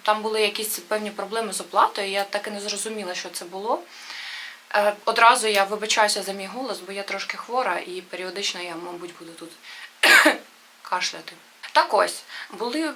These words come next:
е, деякі такі проблеми з оплатою цього боксу, тому що вони не могли списати кошти з мого конто.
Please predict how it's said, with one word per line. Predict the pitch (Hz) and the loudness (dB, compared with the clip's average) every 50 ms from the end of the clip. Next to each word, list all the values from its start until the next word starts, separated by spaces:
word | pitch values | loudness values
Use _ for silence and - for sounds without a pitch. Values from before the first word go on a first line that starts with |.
| - - | -6 -6
е, | 220 220 226 220 214 214 | -4 0 2 4 4 4
деякі | 196 190 233 269 285 277 247 - - 233 226 | 4 4 4 6 6 4 2 0 -4 -6 -4
такі | 226 220 214 214 - 226 226 233 226 226 220 208 202 196 190 190 190 - | -4 -4 -6 -6 -6 -8 -8 -8 -6 -2 0 2 2 4 2 2 0 -2
проблеми | 220 214 196 220 226 240 247 233 214 208 | -6 -6 -4 -2 -2 0 0 0 0 0
з | - - | -2 -2
оплатою | - - 208 - - 214 208 208 208 202 196 - 185 180 180 180 175 175 175 170 | -2 -2 -4 -4 0 8 10 10 10 10 8 2 0 -2 -2 -2 -4 -8 -8 -8
цього | - 202 202 196 190 | -6 -6 -4 -4 -6
боксу, | 175 170 196 233 311 339 - - - 277 240 | -6 0 2 2 2 2 2 -2 -4 -4 -2
тому | - 254 254 | 0 4 4
що | - 269 240 | 4 4 4
вони | 240 254 254 254 | 0 0 0 2
не | 247 240 | 2 2
могли | 240 240 240 247 240 220 | 0 0 0 0 0 0
списати | 226 - - 214 - - 208 202 - 208 | -2 -4 -4 -2 2 4 2 2 2 -4
кошти | 202 - 220 226 226 220 - - - 196 190 196 196 | -6 -2 0 2 2 2 0 -2 -4 -4 -2 -2 -4
з | 190 - - | -4 -6 -6
мого | 190 190 190 196 202 196 190 185 175 170 165 160 - - - - - - - - - - - - - - - - - - | -6 -8 -8 -6 -6 -6 -6 -6 -6 -8 -8 -12 -16 -20 -20 -20 -20 -20 -20 -20 -20 -20 -20 -20 -20 -20 -20 -20 -20 -8
конто. | - 190 190 190 196 - - 254 320 | -4 -2 -2 -2 -4 -8 -8 -8 -8